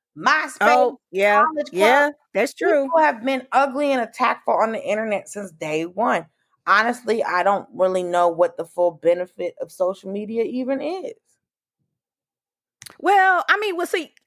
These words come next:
Speaker 2: I guess you get a different, 'cause you're, um, being a comedian, you probably have a different response to this, but I always thought it was the reaction you can get from the fans when they're not, when it's not, like, crazy people just trying to get in D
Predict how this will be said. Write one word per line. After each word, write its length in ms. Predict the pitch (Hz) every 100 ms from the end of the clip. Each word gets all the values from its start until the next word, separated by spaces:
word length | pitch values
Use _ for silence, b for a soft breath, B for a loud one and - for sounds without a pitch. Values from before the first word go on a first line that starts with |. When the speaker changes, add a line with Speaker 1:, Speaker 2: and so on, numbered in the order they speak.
| -
Speaker 2:
I 60 | 622
guess 180 | 622 -
you 80 | 349
get 120 | 330
a 40 | 254
different, 180 | 277
'cause 180 | 277 262
you're, 360 | 285 269 254 226 -
um, 440 | 220 208 202 196
being 180 | 196 269
a 60 | 240
comedian, 420 | 226 233 240 220
you 100 | 220
probably 260 | 262 220 220
have 140 | 190
a 60 | 190
different 560 | 202 202 208 185 165
response 460 | 175 - 208 208 -
to 60 |
this, 140 | 202 185
but 140 | 202
I 140 | 233 381
always 260 | 349 285
thought 200 | 285 240
it 80 | 233
was 220 | 214 202 190
the 80 |
reaction 540 | 202 196 202 214 - 202
you 120 | 190
can 140 | 202
get 160 | 190 185
from 160 | 220 208
the 80 | 190
fans 280 | 208 190
when 120 | 190 190
they're 140 | 190
not, 320 | 185 202 170
when 120 | 214
it's 100 | 240 277
not, 240 | 269 220
like, 180 | 208 190
crazy 320 | 240 233 208
people 220 | 226 202
just 160 | 196 196
trying 200 | 208 196
to 60 |
get 160 | 190 208
in 160 | 190 180
D 280 | 208 196